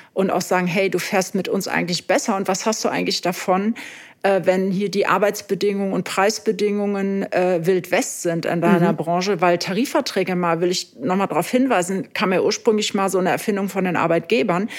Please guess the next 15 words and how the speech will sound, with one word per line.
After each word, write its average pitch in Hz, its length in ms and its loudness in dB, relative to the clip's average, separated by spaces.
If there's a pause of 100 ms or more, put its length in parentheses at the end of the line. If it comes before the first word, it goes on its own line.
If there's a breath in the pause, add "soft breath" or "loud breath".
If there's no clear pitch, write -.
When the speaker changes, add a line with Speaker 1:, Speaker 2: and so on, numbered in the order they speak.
(160 loud breath)
Speaker 1:
nämlich 185 260 0
zu 196 100 -4
sagen, 180 280 0
wir 190 60 0
machen 196 260 -2
uns - 180 -6
damit 180 300 0
einen 180 80 2
Wettbewerbs- 180 580 2
und - 100 -2
Abwerbeschutz. - 880 -2 (840 loud breath)
Ne, 202 180 2
dass 196 180 2
man 190 120 2
einfach, 175 420 -2